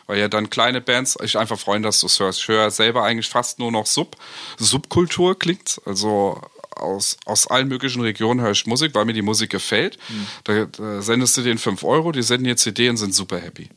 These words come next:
Speaker 2: Ja.
Speaker 1: Super happy und dann hast du, hast du qualitative Musik, die mindestens genauso gut wie, äh, wie, wie der Mainstream ist.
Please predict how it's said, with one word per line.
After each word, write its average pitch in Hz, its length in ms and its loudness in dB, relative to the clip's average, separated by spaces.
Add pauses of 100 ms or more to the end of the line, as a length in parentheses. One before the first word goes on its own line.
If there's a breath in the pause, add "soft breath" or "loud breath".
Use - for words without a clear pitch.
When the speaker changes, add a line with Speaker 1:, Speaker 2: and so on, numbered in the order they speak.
(140)
Speaker 2:
Ja. - 120 -6 (140)
Speaker 1:
Super 123 360 0
happy 113 260 -2
und 117 80 -2
dann 113 140 0
hast 120 220 0
du, 117 240 0
hast 117 200 2
du - 40 -6
qualitative 120 720 -4
Musik, 123 480 -2 (280 loud breath)
die 98 340 -4 (800)
mindestens 147 640 4
genauso 110 480 2
gut 104 340 -4
wie, 98 300 0
äh, 90 420 -2
wie, 95 280 -2
wie 107 80 0
der 92 120 2
Mainstream 98 460 0
ist. - 300 -4